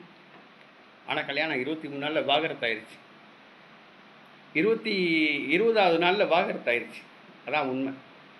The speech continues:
சரி, ரெண்டாவது கல்யாணம் முடிஞ்சுச்சு. பத்து வருஷம் தான் நல்லா இருந்தோம்.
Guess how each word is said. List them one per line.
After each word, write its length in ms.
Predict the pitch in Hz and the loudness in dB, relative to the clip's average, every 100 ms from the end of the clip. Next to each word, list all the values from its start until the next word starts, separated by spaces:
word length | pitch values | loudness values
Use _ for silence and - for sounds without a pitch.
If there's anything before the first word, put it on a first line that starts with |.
| - - - - - - - - - - - - - | -20 -20 -20 -20 -20 -20 -20 -20 -20 -20 -20 -20 -20
சரி, 300 | - 220 220 | 2 4 6
ரெண்டாவது 460 | 175 196 254 247 202 | 6 6 6 6 4
கல்யாணம் 420 | 170 165 156 135 | 4 2 2 0
முடிஞ்சுச்சு. 600 | 139 131 - 107 123 165 - - - - - - - - - - - - - - - - - - - - | -2 -2 -6 -8 -6 -8 -12 -20 -20 -20 -20 -20 -20 -20 -20 -20 -20 -20 -20 -20 -20 -20 -20 -20 -14 4
பத்து 280 | 214 - 247 | 4 6 6
வருஷம் 280 | 247 254 | 6 4
தான் 140 | 247 214 | 2 2
நல்லா 200 | 160 156 | 4 4
இருந்தோம். 520 | 147 127 117 139 | 2 0 -2 -4